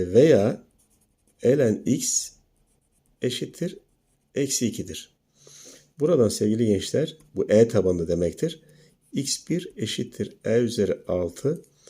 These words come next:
x iki eşittir e üzeri eksi ikidir. Bize kökler çarpımı diyor. X bir çarpı x iki, e üzeri altı, e üzeri eksi iki ile çarpılacak olursa bu da sevgili gençler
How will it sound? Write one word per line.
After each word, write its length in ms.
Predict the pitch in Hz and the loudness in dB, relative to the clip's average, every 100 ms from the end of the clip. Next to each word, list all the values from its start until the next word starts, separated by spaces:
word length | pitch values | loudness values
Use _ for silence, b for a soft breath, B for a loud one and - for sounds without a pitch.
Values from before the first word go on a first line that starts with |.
| b b _ _ _ | b b _ _ _
x 280 | - - - | -10 -8 -10
iki 280 | 151 - 190 | -10 -4 -2
eşittir 480 | 123 - - 170 - _ _ - | -2 -4 -8 -10 -10 _ _ -2
e 160 | 139 | 0
üzeri 340 | 120 101 95 - | 0 0 -2 -2
eksi 320 | 123 101 156 | -2 -2 -4
ikidir. 460 | 113 - 82 - _ _ b b b b _ | -4 -6 -10 -16 _ _ b b b b _
Bize 240 | 113 151 151 | -8 -8 -4
kökler 520 | 135 131 131 151 - | -4 -2 -2 -2 -4
çarpımı 580 | - 113 110 107 110 104 | -4 -2 -2 -2 -4 -4
diyor. 400 | 85 85 123 - _ _ _ _ _ - | -4 -2 -2 -6 _ _ _ _ _ -10
X 320 | 233 - - | -8 -8 -6
bir 200 | 127 131 | -4 -4
çarpı 540 | - 113 101 92 - - | -6 -4 -2 -4 -8 -14
x 340 | - - - | -12 -10 -10
iki, 400 | 85 - 131 - B B B B B B B _ - | -8 -2 -2 -2 B B B B B B B _ -4
e 220 | 123 143 | 0 0
üzeri 560 | 135 117 110 101 95 - - | -2 2 4 4 2 -4 -8
altı, 680 | 98 98 95 - 139 - - | -4 -4 -4 -4 -4 -4 -2
e 180 | 64 - | 2 2
üzeri 560 | 110 104 98 127 - - | 2 2 2 0 -4 -4
eksi 340 | 107 - 117 | -4 -4 -8
iki 160 | 104 104 | -6 -4
ile 140 | 92 | -2
çarpılacak 600 | - 90 - 92 92 - | -2 -4 -2 -2 -4 -6
olursa 460 | 85 82 - 107 104 | -8 -6 -2 -2 0
bu 100 | 90 | -4
da 100 | 82 | -6
sevgili 340 | - 87 85 | -6 -6 -4
gençler 400 | 85 80 - | -6 -4 -4